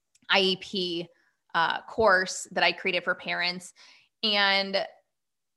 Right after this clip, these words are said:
I could have let that define me for life and never come back online and never try to sell anything.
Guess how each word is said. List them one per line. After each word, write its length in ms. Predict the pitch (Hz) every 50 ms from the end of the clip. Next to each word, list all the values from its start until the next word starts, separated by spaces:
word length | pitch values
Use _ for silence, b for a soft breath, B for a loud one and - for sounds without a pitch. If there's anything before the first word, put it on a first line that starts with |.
| _
I 140 | - 208 285
could 240 | - - - 403 381
have 260 | - 370 320 240 202
let 220 | 208 196 202 -
that 180 | - 185 170 -
define 380 | 202 190 180 - 170 165 170 170
me 100 | 170 170
for 160 | - 160 165
life 220 | 165 165 170 170 -
and 80 | 160 165
never 200 | 165 170 165 170
come 200 | - - 180 160
back 180 | 165 160 - -
online 300 | 165 165 165 160 170 165
and 100 | 160 165
never 180 | 160 160 160
try 200 | 165 - - 165
to 60 | 160
sell 260 | 160 - - 170 180 190
anything. 420 | 190 185 175 - - 143 - -